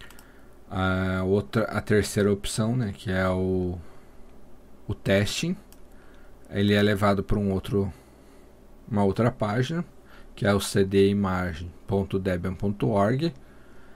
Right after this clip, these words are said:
É, então, aqui, é, tem várias arquiteturas também, as arquiteturas oficialmente suportadas. Você, da mesma forma, escolhe a arquitetura que você quer,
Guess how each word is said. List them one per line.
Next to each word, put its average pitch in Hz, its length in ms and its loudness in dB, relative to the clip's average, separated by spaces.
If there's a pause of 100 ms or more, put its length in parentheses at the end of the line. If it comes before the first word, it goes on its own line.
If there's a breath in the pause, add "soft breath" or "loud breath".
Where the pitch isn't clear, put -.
(360 loud breath)
É, 92 500 -4 (760 loud breath)
então, 101 560 -4 (800 loud breath)
aqui, - 360 -6
é, 95 320 -2
tem 101 180 2
várias 95 340 2
arquiteturas 107 680 0
também, 95 420 -2 (1400)
as 92 120 -4
arquiteturas 98 580 0
oficialmente 92 480 -2
suportadas. 104 880 0 (2750 loud breath)
Você, 104 340 -4
da 101 160 0
mesma 101 300 0
forma, 117 380 2
escolhe 101 400 0
a 98 80 4
arquitetura 98 640 0
que - 200 -2
você 95 320 -6
quer, - 360 -6